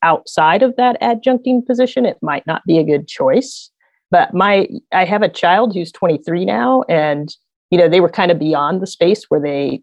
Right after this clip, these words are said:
they needed me. And so I had the free time to devote to, you know, really examining what it was that I wanted to get out of each session that I have with those students, because as we all know, it's never enough time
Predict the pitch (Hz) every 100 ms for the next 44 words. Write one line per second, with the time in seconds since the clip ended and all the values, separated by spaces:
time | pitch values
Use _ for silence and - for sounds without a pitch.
0 | - 156 143 156 165 196 190 202 220 233
1 | 233 - _ - 170 202 185 185 233 214
2 | - 226 226 156 143 139 143 143 147 151
3 | 151 127 _ - 143 139 143 _ _ _
4 | _ 151 156 139 139 180 170 160 156 147
5 | - - 165 156 156 151 143 139 135 139
6 | - _ _ - 170 156 151 156 143 143
7 | 143 151 147 139 - 151 151 147 143 -
8 | 165 165 - - 165 147 - 143 139 139
9 | 135 160 151 147 147 _ - _ _ _
10 | - 165 156 147 - - 175 147 - -
11 | 156 165 156 147 151 165 180 156 185 135
12 | 131 143 - - 170 180 196 160 135 139
13 | - - 160 123 -